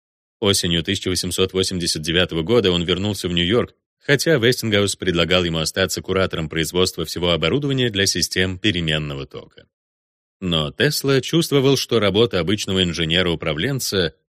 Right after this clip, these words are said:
ему уже не подходит. «За год, проведенный в Питтсбурге, я не сделал никакого вклада в электротехнику. Я не чувствовал себя свободным в этом городе, зависимость и связанность мешали мне работать.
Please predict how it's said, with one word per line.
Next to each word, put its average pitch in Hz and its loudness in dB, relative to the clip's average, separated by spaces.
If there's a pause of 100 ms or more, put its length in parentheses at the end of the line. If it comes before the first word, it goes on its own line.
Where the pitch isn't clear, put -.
(160)
ему 147 2
уже 120 2
не 87 2
подходит. - -10 (680)
«За 90 0
год, 147 -4
проведенный 95 2
в - -8
Питтсбурге, 110 -2
я 131 0
не 156 2
сделал 131 2
никакого 110 0
вклада 90 0
в 85 0
электротехнику. 78 -4 (420)
Я 76 -2
не 90 0
чувствовал 127 2
себя 104 0
свободным 120 2
в - 2
этом 104 0
городе, 76 0 (260)
зависимость 117 0
и 120 4
связанность 92 0
мешали 92 0
мне 80 -2
работать. 69 -10